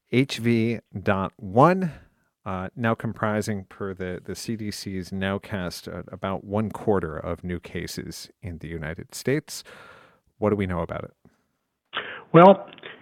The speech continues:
Speaker 2: it's a, a close cousin to X B B point one point five, and that is good news because the updated vaccine that's available for everybody now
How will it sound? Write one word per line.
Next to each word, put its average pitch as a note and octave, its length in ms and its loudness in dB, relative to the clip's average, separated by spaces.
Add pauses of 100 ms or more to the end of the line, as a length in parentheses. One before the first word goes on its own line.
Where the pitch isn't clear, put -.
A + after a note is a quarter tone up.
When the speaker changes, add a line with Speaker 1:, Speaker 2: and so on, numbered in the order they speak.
(460)
Speaker 2:
it's E3 160 12 (460)
a, - 260 6
a C#3 40 8 (280)
close A3 260 12 (160)
cousin C#3 600 10 (180)
to C#3 440 12 (640)
X - 220 8
B C#3+ 120 10
B C3 160 12
point C3 320 8
one B2 180 6
point B2 340 8
five, A#2 360 12 (680)
and C3 460 10 (640)
that D#3+ 240 12
is C3 160 6
good C#3 180 12
news C3+ 400 12 (100)
because B2 540 10 (720)
the B2+ 340 12 (920)
updated C#3 480 12
vaccine C3 520 10
that's A#2+ 220 6
available A#2+ 500 12
for A#2 140 10
everybody A2+ 380 8
now A#2+ 580 10